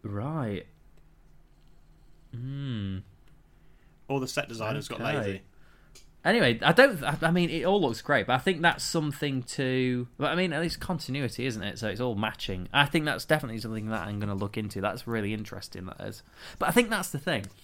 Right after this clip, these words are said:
Speaker 1: What you said last week, I know we're gonna, we are. Don't worry, don't worry, everyone who's listening. We're gonna get back to the Empire Strikes Back soon. <laughs> Um, like you were saying last week about A New Hope, it's crazy to think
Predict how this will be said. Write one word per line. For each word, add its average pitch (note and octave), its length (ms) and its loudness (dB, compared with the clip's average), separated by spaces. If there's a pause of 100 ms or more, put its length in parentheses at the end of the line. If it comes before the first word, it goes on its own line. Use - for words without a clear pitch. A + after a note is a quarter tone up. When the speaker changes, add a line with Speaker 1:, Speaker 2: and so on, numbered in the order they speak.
(420)
Speaker 1:
What D#3+ 260 2
you F3+ 60 -2
said E3 220 2
last C#3 260 2
week, G2 320 -2
I A2+ 100 0
know C#3+ 180 2
we're A#2+ 160 0
gonna, B2+ 180 -2
we B2+ 240 4
are. D3+ 200 12
Don't E3+ 300 2
worry, A2+ 300 4
don't B2+ 200 0
worry, A2+ 220 -2
everyone F#2+ 280 2
who's E2+ 120 -2
listening. F2 340 -4
We're F2+ 100 -2
gonna B2 160 0
get D#3+ 120 -2
back D3+ 180 0
to - 140 -6
the A#2 140 4
Empire A#2 320 2
Strikes - 320 2
Back - 240 2
soon. F2 340 4
<laughs> - 380 2
Um, D3+ 300 10 (280)
like E3+ 320 4
you F3 100 -2
were F3+ 60 8
saying C3 680 4 (880)
last C3 320 2
week B2+ 220 0
about F#2 220 2
A F#2 40 -2
New G2 200 0
Hope, F#2 500 -4 (1600)
it's - 220 -2
crazy D#3 840 0
to C#3 120 -6
think F#2+ 680 -6